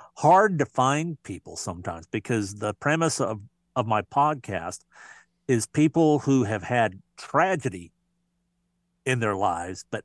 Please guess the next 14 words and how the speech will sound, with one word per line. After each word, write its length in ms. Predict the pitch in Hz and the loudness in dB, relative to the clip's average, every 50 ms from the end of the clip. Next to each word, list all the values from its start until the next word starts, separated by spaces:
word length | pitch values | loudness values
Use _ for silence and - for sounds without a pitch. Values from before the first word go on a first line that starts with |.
| _ - | _ 0
out 120 | 131 151 | 2 2
of 80 | 196 165 | 2 4
that 200 | 143 117 107 - | 2 2 0 0
tragedy, 500 | - - 110 104 101 98 104 101 98 98 | -2 -2 0 0 0 -2 -4 -8 -10 -8
they 120 | 95 95 | -8 -10
found 280 | 95 - 113 117 117 104 | -8 -4 -4 -2 -2 -2
a 40 | 101 | -4
silver 320 | - - 135 117 117 110 | -4 -2 -2 0 2 2
lining, 320 | 104 110 120 117 101 92 87 | 2 2 2 0 -2 -6 -10
something 320 | - - 123 107 110 98 | -10 -8 -8 -6 -8 -6
positive, 520 | - - 120 123 123 107 101 87 85 80 87 | -2 2 2 4 4 2 0 -4 -6 -8 -10
or, 100 | 92 - - | -12 -10 -8
or 140 | 117 117 113 | -4 -2 -2
even 320 | 117 117 117 127 110 98 | 0 0 0 -2 -4 -4